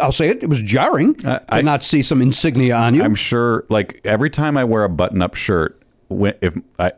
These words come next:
Speaker 2: my kids have not seen me wearing the shirt yet 'cause they were, went to school before I put it on, they will see me and they will both say, uh, "Why are you wearing a suit?" They think a button-up shirt.
Speaker 1: <laughs>
Speaker 2: That's how, that's how underdressed I usually am,
Speaker 1: Yes.
Speaker 2: is they think this is a suit compared to what I normally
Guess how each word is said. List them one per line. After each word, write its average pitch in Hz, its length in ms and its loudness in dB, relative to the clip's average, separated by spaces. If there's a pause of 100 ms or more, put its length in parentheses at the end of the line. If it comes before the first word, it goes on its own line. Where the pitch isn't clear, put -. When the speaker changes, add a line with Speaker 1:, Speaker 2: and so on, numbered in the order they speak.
Speaker 2:
my 92 160 0
kids 101 220 -4
have 87 60 -2
not 85 140 0
seen 85 300 0
me 78 120 2
wearing 78 260 0
the 73 80 -2
shirt 69 240 -4
yet 67 100 -2
'cause 78 100 -4
they 69 100 0
were, 69 160 0
went 71 240 -4
to 69 60 -4
school 73 220 -2
before 65 260 -4
I 64 40 -2
put 71 160 -2
it 67 60 -2
on, 65 200 -4 (540)
they 104 200 0
will 131 120 2
see 127 200 0
me 95 180 2
and 85 160 0
they 87 60 0
will 85 140 0
both 82 180 0
say, 80 400 0 (120)
uh, 78 360 2
"Why 85 180 0
are 92 80 2
you 90 160 2
wearing 82 220 0
a 73 40 -2
suit?" 73 360 -2
They 107 160 0
think 139 240 -2
a 127 80 0 (120)
button-up 104 360 2 (120)
shirt. - 220 2
Speaker 1:
<laughs> 208 520 0 (300)
Speaker 2:
That's 170 300 0
how, 123 300 2 (220)
that's 120 260 0
how 139 160 0
underdressed 98 600 2
I 92 40 2
usually 85 400 2
am, 73 100 2
Speaker 1:
Yes. 76 80 0
Speaker 2:
is 73 60 -2
they 90 120 0
think 85 240 -2
this 85 220 0
is 82 120 0
a 78 60 -2
suit - 380 -2
compared 73 360 -2
to 76 80 0
what 69 140 0
I 67 80 0
normally 65 340 -4